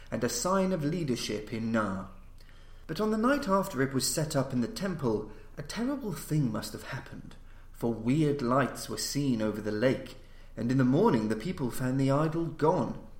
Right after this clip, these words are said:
and the high priest Taran Ish lying dead as from some fear unspeakable. And before he died, Taran Ish had scrawled upon the altar of chrysolite with coarse, shaky strokes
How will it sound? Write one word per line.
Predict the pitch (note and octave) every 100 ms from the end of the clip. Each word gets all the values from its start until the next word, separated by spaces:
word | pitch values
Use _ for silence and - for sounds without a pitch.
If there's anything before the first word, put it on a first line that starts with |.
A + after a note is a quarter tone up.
| -
and | A#2+
the | B2 -
high | C#3+ F3
priest | F3 D#3 E3+ E3 -
Taran | - D3+ D#3 D3+ -
Ish | C#3+ D3 - - - - -
lying | A#2 C#3 C#3+ C#3
dead | C3+ C3+ A#2+ A2
as | G#2
from | - A#2
some | - - C3 B2
fear | - - D3 A#2+ G2+ -
unspeakable. | A2+ A2+ - - B2+ - F#2 F#2 - - - - - - -
And | - D3
before | D#3 B3+ B3+
he | A#3+
died, | - E3 A#2+ G#2 -
Taran | - - D#3+ G3 G#3+
Ish | C3 G#2 -
had | B2 -
scrawled | - D#3 F3+ A#2 G2
upon | - A2+ G#2+
the | -
altar | B2+ D3+ F#3
of | F#3+
chrysolite | - D#3+ - - G2+ - A#2+
with | B2+
coarse, | - - F3+ F#3 -
shaky | - E3 D#3+ E3
strokes | D#3+ - C#3 A2+ - -